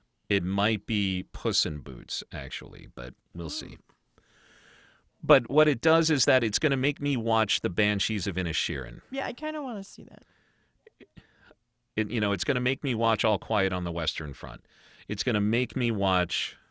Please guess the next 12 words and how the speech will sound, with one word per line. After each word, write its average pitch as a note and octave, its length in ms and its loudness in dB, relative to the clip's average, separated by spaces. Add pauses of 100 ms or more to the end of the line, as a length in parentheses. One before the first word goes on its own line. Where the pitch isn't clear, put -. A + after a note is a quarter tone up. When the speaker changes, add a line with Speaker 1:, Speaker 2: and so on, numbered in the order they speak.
(220)
Speaker 1:
uh, E2+ 340 -2
Everything G2 440 -2
Everywhere D#2+ 460 -4
All D#2 180 -4
at C#2+ 140 -10
Once. C2 360 -10 (720)
And B2+ 160 2
that's F3 260 2
what F3 240 2
these A#2+ 280 0
award A2 420 2
shows, F2+ 580 0